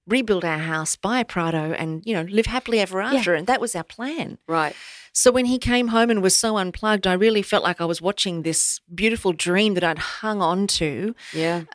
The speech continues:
Speaker 1: slip through my fingers. And you know when you feel like you've met the one,
Speaker 3: Mm.
Speaker 1: at the time I,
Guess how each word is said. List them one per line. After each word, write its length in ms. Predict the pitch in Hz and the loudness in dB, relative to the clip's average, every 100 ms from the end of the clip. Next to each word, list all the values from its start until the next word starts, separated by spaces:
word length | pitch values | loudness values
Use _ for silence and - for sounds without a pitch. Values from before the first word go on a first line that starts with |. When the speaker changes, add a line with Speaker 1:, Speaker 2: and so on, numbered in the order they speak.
| - | -2
Speaker 1:
slip 280 | - 233 | -2 -2
through 180 | - 214 | -2 0
my 160 | 202 160 | 0 -2
fingers. 680 | - 226 202 139 139 - - _ - | 0 0 0 -2 -4 -6 -6 _ -4
And 340 | - 190 196 - | -2 0 -2 -8
you 120 | - 233 | -4 2
know 220 | 254 247 | 4 4
when 200 | 202 190 | 2 0
you 100 | 170 | -2
feel 160 | - | 0
like 180 | 180 160 | 0 0
you've 140 | 160 160 | -2 0
met 180 | 175 | 0
the 80 | - | 0
one, 520 | 151 175 151 82 175 - | -2 -2 -2 -8 -12 -12
Speaker 3:
Mm. 140 | 180 170 | -20 -6
Speaker 1:
at 120 | 175 | -6
the 80 | - | -4
time 320 | - 247 240 175 | -6 -2 -2 0
I, 100 | 175 | -2